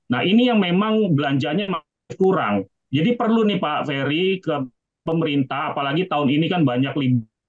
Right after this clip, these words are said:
apa, long weekend, ya. Nah, sejak jauh hari itu udah mulai bisa di,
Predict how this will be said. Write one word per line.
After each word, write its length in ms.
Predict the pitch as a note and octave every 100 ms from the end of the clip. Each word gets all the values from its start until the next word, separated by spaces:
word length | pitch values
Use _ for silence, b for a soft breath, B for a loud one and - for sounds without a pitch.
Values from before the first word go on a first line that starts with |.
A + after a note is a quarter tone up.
| _
apa, 120 | F3 E3
long 160 | D3+ D#3+
weekend, 320 | C3 D3+ C#3
ya. 160 | A#2 F#2+ - _ _ _
Nah, 160 | C3+ B2+
sejak 320 | F#3 D#3 F#3+ - -
jauh 160 | G3+
hari 320 | F3+ F3+ G#3+ C4
itu 160 | A#3
udah 80 | E3
mulai 240 | F#3 G#3+ G#3
bisa 240 | E3+ G3 E3+
di, 240 | E3+